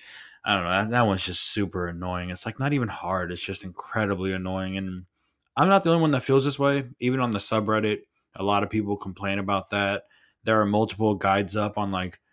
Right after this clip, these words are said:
how to do it the easier way, blah, blah, blah, and it still sucks.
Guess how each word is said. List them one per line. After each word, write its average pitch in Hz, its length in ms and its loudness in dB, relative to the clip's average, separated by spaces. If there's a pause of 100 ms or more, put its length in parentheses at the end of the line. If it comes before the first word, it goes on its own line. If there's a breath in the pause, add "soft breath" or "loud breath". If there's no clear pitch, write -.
(100)
how 107 220 0
to 101 100 0
do 104 220 -2
it 98 100 -4
the 92 120 -4 (100)
easier 98 460 0
way, 101 280 0
blah, 92 240 -2
blah, 87 160 -6
blah, 90 460 -4 (1000)
and 98 100 -6
it 95 60 -6
still - 220 -12
sucks. - 640 -12